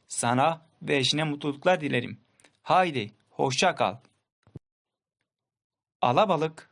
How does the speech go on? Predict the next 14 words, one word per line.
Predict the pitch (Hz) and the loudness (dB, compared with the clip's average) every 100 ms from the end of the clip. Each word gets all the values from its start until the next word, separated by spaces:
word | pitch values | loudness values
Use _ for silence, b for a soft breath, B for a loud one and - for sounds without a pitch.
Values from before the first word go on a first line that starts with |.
| - | -4
bunları | 139 135 135 170 170 | -2 2 2 0 2
der | 214 180 | 2 2
demez | 143 151 170 - - | -2 -4 -8 -10 -10
gözden | 135 131 156 185 | -6 -4 -2 0
kaybolmuş. | 202 233 165 131 - - - _ _ | 0 2 0 -4 -8 -12 -16 _ _
Mehmetoğlu | 135 135 196 175 139 127 | -4 0 0 0 -2 -2
ile | 123 | -4
karısı | 127 123 131 170 | -4 -6 -4 -2
da | 170 170 _ | -2 -4 _
şaşkınlıkları | - 147 135 - 135 135 135 143 | -4 -2 -2 -4 -6 -6 -2 -2
geçince | 175 143 143 196 165 185 185 - | 0 -4 -2 0 0 -4 -8 -4
yollarına | 135 127 131 151 151 | -2 0 0 0 2
devam | 147 185 | 2 2
etmişler. | 196 139 127 120 98 | -2 -4 -4 -4 -6